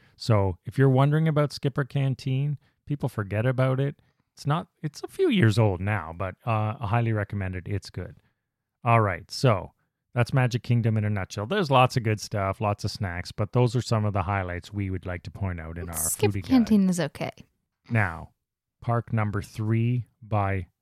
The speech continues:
Speaker 1: so there's two parks left, Hollywood Studios and Animal Kingdom. If you're listening, make your choice now before Amelia tells you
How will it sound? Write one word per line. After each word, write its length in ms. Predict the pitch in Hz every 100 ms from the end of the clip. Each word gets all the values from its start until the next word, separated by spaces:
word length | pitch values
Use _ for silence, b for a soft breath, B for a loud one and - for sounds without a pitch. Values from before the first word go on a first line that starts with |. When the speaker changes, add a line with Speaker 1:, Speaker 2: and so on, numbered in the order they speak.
| _
Speaker 1:
so 160 | -
there's 160 | 110 110
two 180 | - 139
parks 360 | 143 139 -
left, 320 | 123 95 - -
Hollywood 440 | 110 117 135 151
Studios 520 | - 135 127 135 120
and 100 | 107
Animal 260 | 110 127 127
Kingdom. 460 | - 127 92 85
If 180 | 95 -
you're 160 | 143 139
listening, 520 | 156 151 113 98 98
make 240 | 104 123 -
your 120 | 147
choice 360 | - 165 160 -
now 260 | 147 98 95
before 400 | 101 - 113 127
Amelia 420 | 135 139 147 151
tells 360 | - 185 113
you 280 | 87 90 92